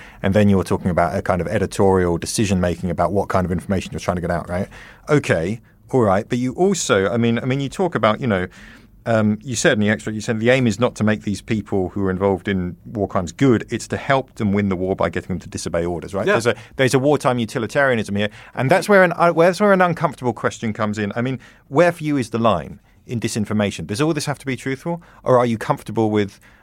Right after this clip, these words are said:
Speaker 1: um, Western stations spreading lies, with doing devious things like the chef and so on? I mean, that, that, that makes things difficult for,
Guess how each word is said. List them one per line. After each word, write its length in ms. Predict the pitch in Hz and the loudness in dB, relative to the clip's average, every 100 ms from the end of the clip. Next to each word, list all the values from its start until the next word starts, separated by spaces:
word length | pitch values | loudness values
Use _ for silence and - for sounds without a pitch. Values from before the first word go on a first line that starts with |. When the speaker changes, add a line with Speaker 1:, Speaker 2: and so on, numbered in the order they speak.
| _ | _
Speaker 1:
um, 520 | - 107 101 98 95 98 | 0 4 4 4 2 -2
Western 320 | 127 104 113 | -4 -4 -4
stations 400 | 104 101 98 101 | -2 -4 -2 -6
spreading 300 | - 107 95 | -2 0 2
lies, 300 | 107 113 78 | 4 2 0
with 120 | - 90 | -6 -4
doing 180 | 101 | -2
devious 460 | 92 113 95 92 - | 0 0 0 -2 -2
things 280 | 110 92 87 | -2 -2 0
like 200 | 92 - | -2 -2
the 120 | 87 | -6
chef 360 | - 92 - - - _ | -2 -2 -4 -12 -20 _
and 160 | 90 92 | -8 -2
so 160 | 95 | -2
on? 120 | 78 90 | -2 0
I 80 | |
mean, 100 | 120 | 4
that, 180 | 131 156 | 4 4
that, 240 | 147 143 - | 2 2 2
that 160 | 151 | 2
makes 220 | 147 120 | 4 2
things 260 | - 120 107 | 0 0 0
difficult 580 | - - 127 113 113 104 | -4 -4 -2 0 0 0
for, 260 | - 92 | 0 -2